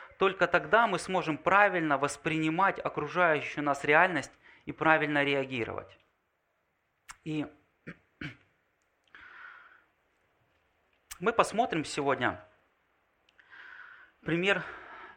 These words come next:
как раз-таки того, что, ка-, о чем Павел говорит, как Павел, он устремляет свой взор,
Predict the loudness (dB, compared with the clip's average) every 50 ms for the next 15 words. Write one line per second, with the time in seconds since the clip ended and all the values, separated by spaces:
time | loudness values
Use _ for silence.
0 | _ _ _ _ _ _ _ _ _ _ -6 -4 0 2 2 2 2 0 -6 -6
1 | -4 -2 0 0 0 2 0 -2 -2 -4 -4 -4 -4 -2 -2 -2 -2 -2 -2 -4
2 | -6 -10 -14 -10 -6 -6 -4 -4 -2 -4 -2 0 4 4 4 4 4 2 2 0
3 | 0 2 2 0 -2 -4 -6 -10 -12 -12 -6 _ 4 6 6 6 6 4 2 0
4 | 0 -4 -12 -18 -18 -18 -20 -14 -6 -2 0 0 0 -2 -4 -6 -4 -4 -4 0
5 | 0 2 2 2 2 0 -2 -6 -6 -4 -4 -4 -4 -6 -6 -2 0 2 2 2
6 | 0 -2